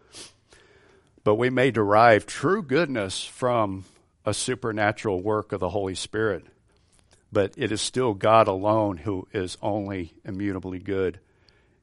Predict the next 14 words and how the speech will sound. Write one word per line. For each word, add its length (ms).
can 140
never 260
be 160
bad, 480
and 100
as 120
I 60
said, 220
without 360
shifting 460
or 160
shadow 440
of 140
turning. 400